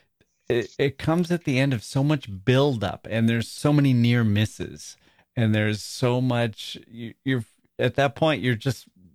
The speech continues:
waiting and waiting and waiting for them to finally break through and to communicate to each other this thing that it's become clear that he probably feels as much as she does.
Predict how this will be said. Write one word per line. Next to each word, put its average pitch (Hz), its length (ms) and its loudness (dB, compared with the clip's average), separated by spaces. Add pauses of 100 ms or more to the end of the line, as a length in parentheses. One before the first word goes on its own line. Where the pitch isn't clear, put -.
waiting 165 580 0
and 101 140 -8
waiting 156 380 -2
and 135 120 -2
waiting 156 320 2
for - 140 -4
them 127 160 0
to 117 80 0
finally 147 500 0
break 120 360 -2
through 120 760 -2 (500)
and 117 380 0
to 117 460 -2
communicate 127 720 0
to 117 160 -2
each 110 180 -4
other 101 340 0
this 107 360 -6
thing 131 320 0
that 104 180 -2
it's 107 680 -12
become 117 340 2
clear 127 540 0
that 104 200 -4
he 139 240 -6
probably 117 520 -2
feels 110 340 -2
as 101 160 -4
much 107 260 -4
as 101 80 -6
she 117 220 -4
does. 92 420 -2